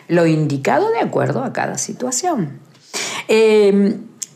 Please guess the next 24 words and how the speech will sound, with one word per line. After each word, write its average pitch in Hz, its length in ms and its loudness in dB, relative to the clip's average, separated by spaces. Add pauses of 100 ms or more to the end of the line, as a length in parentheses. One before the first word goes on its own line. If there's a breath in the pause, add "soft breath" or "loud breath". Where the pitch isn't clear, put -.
(200)
las 226 580 4
emociones 240 420 2
quieren 277 400 4
determinar 175 800 2
nuestros 165 340 0
sentimientos. - 1000 -8
¿Eh? 294 180 -4
Ahí - 160 -4
está 135 340 -6
nuestra 135 360 -6
mente, 277 640 2 (280 loud breath)
ahí - 140 -2
están 131 460 -4
en, 151 260 -4
en 139 240 -2
nuestra 131 380 -2
alma 135 200 -2
están 131 220 -4
nuestras 123 400 -4
emociones 233 840 0 (300 loud breath)
y 151 100 -2
están 233 320 2
nuestros 151 340 0
sentimientos. 127 960 -6